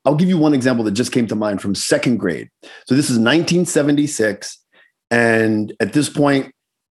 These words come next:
I already experienced myself as I was very popular. I was very well liked by, you know, the students and the teachers.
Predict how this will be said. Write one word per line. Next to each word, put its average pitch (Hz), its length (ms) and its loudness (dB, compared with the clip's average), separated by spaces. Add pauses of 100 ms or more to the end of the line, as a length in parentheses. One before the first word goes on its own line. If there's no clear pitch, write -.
(120)
I 117 140 2
already 123 540 2
experienced 120 400 -4
myself 110 380 -2
as 107 140 -2
I 85 80 -4
was 95 180 -4
very 82 220 -2
popular. 147 560 2
I 110 80 0
was 98 160 -2
very 110 180 2
well 101 240 0
liked 107 260 0
by, 95 340 0
you 98 100 -4
know, 90 180 -4
the 82 140 -8
students 143 420 2
and 98 220 -2
the 95 40 -2
teachers. 143 600 0